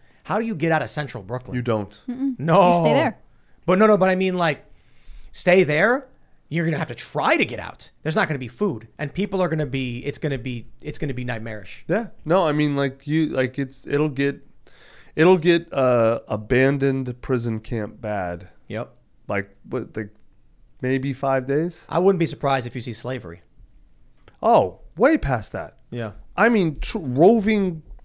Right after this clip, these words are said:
Speaker 2: gangs, warlords. Like, it doesn't take long to get there
Speaker 1: Three
Speaker 2: in a true grid down situation.
Speaker 1: What do they say? You're three meals away from a revolution?
Speaker 2: Three,
Speaker 1: Something like that.
Speaker 2: no, mi-, twelve missed we-, meals?
Speaker 1: Well, there's, like, a saying. It's like
Speaker 2: I think it's
Speaker 1: three
Speaker 2: twelve,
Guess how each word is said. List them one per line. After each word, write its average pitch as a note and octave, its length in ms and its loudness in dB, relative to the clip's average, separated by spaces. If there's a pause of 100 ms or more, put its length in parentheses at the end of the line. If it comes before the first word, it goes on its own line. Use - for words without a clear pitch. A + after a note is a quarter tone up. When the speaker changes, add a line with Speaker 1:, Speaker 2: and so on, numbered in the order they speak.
(120)
Speaker 2:
gangs, B2+ 640 0
warlords. C#3 840 4
Like, B2+ 120 0
it D3+ 100 -4
doesn't A#3+ 300 0
take - 320 0
long F#3+ 340 -2
to B2+ 120 -10
get D3+ 320 -6
there F#2 360 -10 (240)
Speaker 1:
Three C3+ 140 2
Speaker 2:
in D3+ 80 6
a C#3+ 60 6
true G3 540 2
grid D3+ 280 0
down C3+ 240 2
situation. A2 600 -8 (100)
Speaker 1:
What D3 100 -2
do D3+ 40 -2
they D3+ 100 2
say? D3 160 -2
You're B2+ 120 -4
three C#3+ 280 -8
meals C3+ 300 -4
away B2+ 320 -6
from A#2+ 180 -12
a G#2+ 40 -8
revolution? A2+ 580 -10 (400)
Speaker 2:
Three, B2+ 120 -6
Speaker 1:
Something C3+ 100 -6
like A#2+ 140 -10
that. B2 100 -6
Speaker 2:
no, C3 140 2
mi-, B2 220 -2
twelve D#3 380 -4
missed D#3 240 -8
we-, F3 140 -8
meals? F3+ 580 -10 (340)
Speaker 1:
Well, D#3+ 120 2
there's, F3+ 100 2
like, D3+ 80 -4
a - 20 -6
saying. C#3+ 500 -4
It's A2+ 140 -12
like A#2+ 300 -6
Speaker 2:
I C#3 40 -4
think E3+ 120 2
it's C#3+ 100 0
Speaker 1:
three B2 60 0
Speaker 2:
twelve, F3 300 4